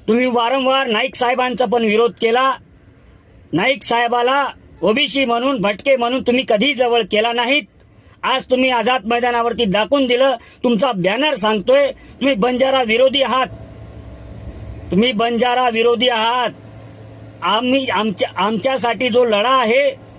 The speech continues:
एकीकडे तुम्ही बंजारा समाजाला सांगता मी तुमच्यासाठी लढतोय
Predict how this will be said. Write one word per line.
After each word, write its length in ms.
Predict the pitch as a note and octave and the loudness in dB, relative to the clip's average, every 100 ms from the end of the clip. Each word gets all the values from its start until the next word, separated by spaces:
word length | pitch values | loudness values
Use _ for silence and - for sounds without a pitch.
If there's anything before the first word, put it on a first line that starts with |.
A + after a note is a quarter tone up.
| - - - - | -20 -18 -8 -4
एकीकडे 440 | A3+ C#4 C4 C#4 | -2 0 2 2
तुम्ही 220 | C4 C4 | 2 0
बंजारा 420 | A3+ B3 B3+ B3+ | 0 0 2 0
समाजाला 500 | A3+ A3+ A#3 A#3 A3+ | 0 0 0 0 0
सांगता 540 | G3+ G3+ G#3 C4+ C#4 A#3 - - - | 0 -2 0 0 -2 -4 -12 -20 -4
मी 80 | A#3 | -2
तुमच्यासाठी 680 | B3 B3 C#4 C4 B3 A#3+ | 0 0 0 0 0 0
लढतोय 440 | G#3+ G#3 - C#4 | 0 0 2 2